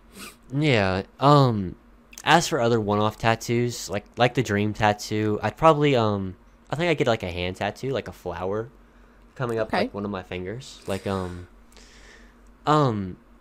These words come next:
Speaker 1: something like
Speaker 2: Specific flower, like, um,
Speaker 1: N-,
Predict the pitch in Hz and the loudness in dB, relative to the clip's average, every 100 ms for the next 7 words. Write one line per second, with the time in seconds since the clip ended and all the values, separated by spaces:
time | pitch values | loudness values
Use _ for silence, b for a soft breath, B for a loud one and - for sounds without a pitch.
0 | - - - 156 165 175 151 107 - 262 | -20 -20 -2 -2 0 -2 0 -2 -2 -2
1 | - 233 220 214 220 233 277 269 185 - | -2 -4 -4 0 0 2 0 -2 -4 -2
2 | 180 175 175 175 180 - 170 185 | -2 0 -2 -4 -8 -8 -6 -4